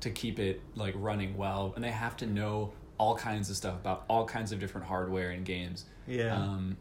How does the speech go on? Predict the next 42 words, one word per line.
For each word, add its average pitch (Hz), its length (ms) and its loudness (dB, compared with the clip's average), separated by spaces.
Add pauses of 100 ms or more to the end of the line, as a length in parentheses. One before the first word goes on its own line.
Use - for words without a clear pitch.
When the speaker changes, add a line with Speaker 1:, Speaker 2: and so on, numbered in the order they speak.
Speaker 1:
and 113 160 2
they 117 100 6
didn't 120 300 8
have 98 240 2
any 92 240 2
of 92 140 -8
that, - 260 -8
really. - 340 -6 (160)
Speaker 2:
I - 100 0
see. 110 300 0
Speaker 1:
I - 40 6
mean, 120 140 2
the 123 80 2
games 151 500 4 (120)
all 131 880 8
were 113 480 4
on. 110 380 6
Speaker 2:
They - 80 2
were 113 80 2
running, 147 440 2
yeah. 123 100 2
Speaker 1:
They 147 80 8
were 139 160 6
all 165 240 6
on, 208 480 4
I, 131 160 2
and 131 240 0
most 127 500 4
of 185 60 4
them, 190 160 4
except - 240 -6
for 127 80 -2
one 123 120 0
or 113 80 0
two, 131 220 -2
were 113 140 0
running. 98 420 0 (500)
And 104 300 0
I 107 80 4
believe 127 540 2
they 127 140 2
had 110 420 0